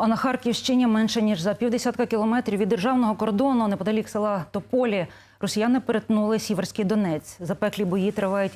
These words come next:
і у Вовчанську. І українські воїни роблять все можливе, аби не дозволити ворогу просунутися далі.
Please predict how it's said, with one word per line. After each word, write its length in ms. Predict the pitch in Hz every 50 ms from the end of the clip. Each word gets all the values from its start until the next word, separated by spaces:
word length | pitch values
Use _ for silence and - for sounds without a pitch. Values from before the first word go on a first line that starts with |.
| - -
і 100 | 208 -
у 60 | - 196
Вовчанську. 720 | 165 175 165 - - 233 208 196 170 - - - 160 156 - - - - - - - _
І 80 | 214 220
українські 420 | 226 - 277 285 254 - - 240
воїни 300 | 233 269 254 214 202 196
роблять 280 | 220 220 180 196 - -
все 180 | - - 277
можливе, 460 | 262 240 220 190 208 220 220 196 196 -
аби 180 | 196 175 202
не 180 | 196 208 233 254
дозволити 520 | 233 262 190 190 202 226 214 202 190 190
ворогу 300 | 180 190 214 214 170 170
просунутися 580 | - - 190 160 - 208 190 165 170 165 - 196
далі. 380 | 190 233 233 220 185 170 170